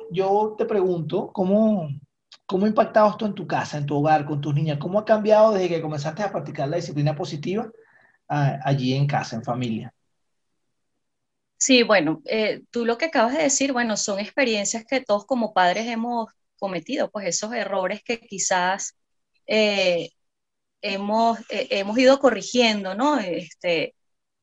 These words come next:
Speaker 2: y qué bueno, porque nunca es tarde. Nunca es
Speaker 1: Ujú,
Speaker 2: tarde para,
Speaker 1: nunca.
Speaker 2: este,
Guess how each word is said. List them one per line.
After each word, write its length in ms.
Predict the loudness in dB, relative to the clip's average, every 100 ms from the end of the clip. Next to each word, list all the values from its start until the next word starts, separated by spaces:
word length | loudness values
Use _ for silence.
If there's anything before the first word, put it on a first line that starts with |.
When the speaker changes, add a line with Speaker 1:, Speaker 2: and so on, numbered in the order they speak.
| _
Speaker 2:
y 140 | -6
qué 140 | 2 4
bueno, 320 | 6 4 4
porque 220 | 0 -2
nunca 220 | -4 -4
es 100 | -6
tarde. 340 | -2 -2 -2 -12 _ _ _ -4
Nunca 260 | -2 2
es 100 | 2
Speaker 1:
Ujú, 20 | 4
Speaker 2:
tarde 320 | 2 2 0
para, 460 | 2 4 2 0
Speaker 1:
nunca. 60 | -2
Speaker 2:
este, 800 | -6 -8 -14 -8 -6 -4 -6 -8